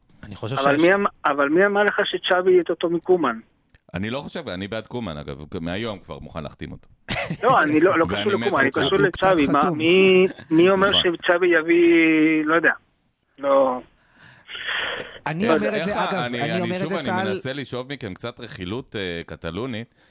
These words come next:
Speaker 3: בתור שלפחות, אה, שלושים אחוז מכם גם, אה, דוברים את השפה. סתם, אה, נ-, נדבר על שי.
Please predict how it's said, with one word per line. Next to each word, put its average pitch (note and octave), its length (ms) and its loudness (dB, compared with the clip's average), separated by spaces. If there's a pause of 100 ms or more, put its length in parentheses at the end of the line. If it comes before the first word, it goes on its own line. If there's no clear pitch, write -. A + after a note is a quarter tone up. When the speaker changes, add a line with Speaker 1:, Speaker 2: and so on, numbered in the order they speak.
(280)
Speaker 3:
בתור F2+ 320 -10
שלפחות, E2 760 -10
אה, D#2+ 140 -8
שלושים E2 320 -10
אחוז D2 200 -12
מכם D#2+ 320 -12
גם, D2+ 160 -10
אה, D2 100 -10
דוברים D#2 300 -8
את F#2 80 -14
השפה. G#2 460 -12 (400)
סתם, D#2 240 -12
אה, D2+ 60 -16 (220)
נ-, C#2+ 140 -14
נדבר D#2+ 260 -8
על E2 80 -8
שי. - 120 -12